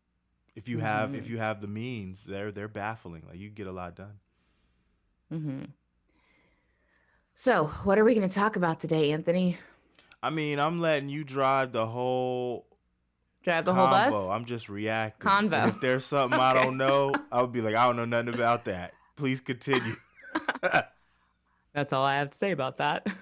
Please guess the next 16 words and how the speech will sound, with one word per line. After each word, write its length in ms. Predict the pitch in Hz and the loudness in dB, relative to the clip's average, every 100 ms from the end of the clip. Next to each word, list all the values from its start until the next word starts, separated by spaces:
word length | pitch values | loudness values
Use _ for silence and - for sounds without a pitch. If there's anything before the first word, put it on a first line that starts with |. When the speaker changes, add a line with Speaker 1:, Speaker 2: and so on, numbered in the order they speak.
| - - | -10 -2
Speaker 2:
<laughs> 1600 | 262 - 294 381 - _ _ _ - 247 - - - - - - | 0 0 -4 -4 -6 _ _ _ -20 -20 -20 -20 -20 -20 -20 -6
All 180 | 190 202 | 0 2
right. 320 | 175 143 - - | 2 2 0 -4
So 760 | - 196 190 180 175 175 180 _ _ _ _ _ _ _ | -2 2 4 4 4 2 -2 _ _ _ _ _ _ _
it's 300 | 185 196 - | -2 -2 -6
challenging, 720 | - 262 226 214 185 170 165 | -2 2 2 2 2 0 0
you 80 | 165 | -2
know, 80 | 151 | -2
now 160 | 147 143 | 0 -2
that 100 | - | -2
we're 100 | 151 | -2
doing 480 | 147 139 135 135 - | -2 -2 -4 -8 -8
every 340 | 156 139 139 | -6 -4 -2
other 280 | - 135 131 | -2 -2 -2
week, 280 | 131 127 - - | -4 -6 -8 -6
but 260 | 139 127 | -2 -2